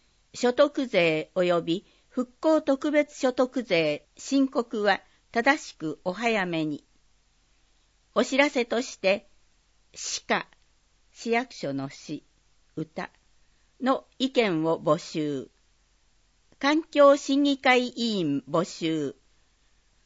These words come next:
土地開発公社非常勤嘱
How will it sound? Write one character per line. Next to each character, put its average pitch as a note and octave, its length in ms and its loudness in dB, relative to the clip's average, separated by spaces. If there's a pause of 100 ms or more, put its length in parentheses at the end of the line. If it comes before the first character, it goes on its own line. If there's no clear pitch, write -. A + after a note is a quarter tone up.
(580)
土 C4+ 140 4
地 D4 280 -2
開 C#4+ 300 2
発 C#4+ 320 -4
公 A#3 220 4
社 E3 320 -6 (240)
非 A#3 140 -4
常 D4+ 240 4
勤 C#4 300 2
嘱 C4+ 160 0